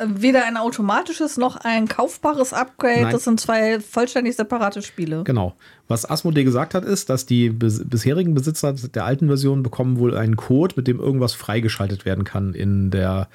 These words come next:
Speaker 2: neuen Version. Wahrscheinlich irgendwie ein Avatar oder sowas, irgendwie Sinnloses.
Speaker 1: Juhu.
Speaker 2: Juhu, ne? Ja.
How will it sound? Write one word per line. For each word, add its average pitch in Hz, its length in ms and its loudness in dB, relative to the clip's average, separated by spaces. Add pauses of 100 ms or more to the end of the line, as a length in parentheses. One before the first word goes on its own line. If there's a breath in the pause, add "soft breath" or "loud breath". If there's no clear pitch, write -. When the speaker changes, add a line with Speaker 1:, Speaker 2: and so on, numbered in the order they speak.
(380 loud breath)
Speaker 2:
neuen 104 260 2
Version. 104 500 2
Wahrscheinlich 107 400 0
irgendwie 107 540 2
ein 104 100 -2
Avatar 104 500 0
oder 90 140 -2
sowas, 90 180 -4
irgendwie 92 260 -2
Sinnloses. 87 540 -2 (1300 soft breath)
Speaker 1:
Juhu. 202 720 2
Speaker 2:
Juhu, 131 340 4
ne? 113 260 2 (260)
Ja. 101 300 -6